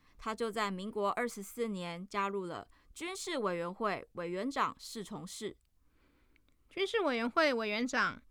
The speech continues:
Speaker 2: 当然就是蒋介石，侍从室就是他的秘书处，专门替委员长办各种大小事。
Speaker 1: 而且真的是无事不办呢。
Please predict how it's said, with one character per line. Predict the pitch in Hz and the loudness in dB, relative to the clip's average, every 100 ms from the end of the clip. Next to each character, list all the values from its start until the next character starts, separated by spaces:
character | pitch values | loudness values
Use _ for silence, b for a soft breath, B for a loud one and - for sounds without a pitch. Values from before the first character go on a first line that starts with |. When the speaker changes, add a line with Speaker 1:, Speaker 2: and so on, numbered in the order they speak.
| - - - | -20 -10 2
Speaker 2:
当 | 330 | 4
然 | 381 240 | 6 4
就 | 233 | 4
是 | 247 - 240 202 - | 0 2 0 -2 -8
蒋 | - - | -10 -8
介 | - 269 | -2 0
石， | 214 - 180 240 - - - - _ - - - | 0 -4 -6 -6 -8 -20 -20 -20 _ -20 -20 -6
侍 | - | 0
从 | 330 311 | 4 4
室 | 294 359 339 233 | 4 2 4 2
就 | 240 | 0
是 | 226 240 | -2 -2
他 | 233 | -2
的 | 220 | -2
秘 | 226 262 | 0 0
书 | - 277 | 0 -2
处， | - 349 - - - - - _ | 0 0 -2 -12 -20 -20 -20 _
专 | - 311 | 0 2
门 | 349 | 4
替 | 294 339 320 | 2 2 2
委 | 226 | 2
员 | 214 240 | 2 2
长 | 247 220 170 | 4 2 2
办 | - 226 220 | -2 -2 0
各 | 226 | -2
种 | 214 190 180 | -2 -4 -2
大 | - 349 214 | 4 6 6
小 | - - - | 2 -6 -8
事。 | - - 196 - - - - b b b | -10 -8 -8 -10 -18 -20 -20 b b b
Speaker 1:
而 | - 240 | -4 -4
且 | - 311 247 | 0 2 2
真 | 214 285 | 0 0
的 | 294 247 | 2 0
是 | - 269 240 185 | 0 0 0 0
无 | - 233 | -4 -6
事 | - 330 240 | -4 -4 -2
不 | 302 | -2
办 | - 233 175 | 4 4 4
呢。 | 135 95 | -4 -10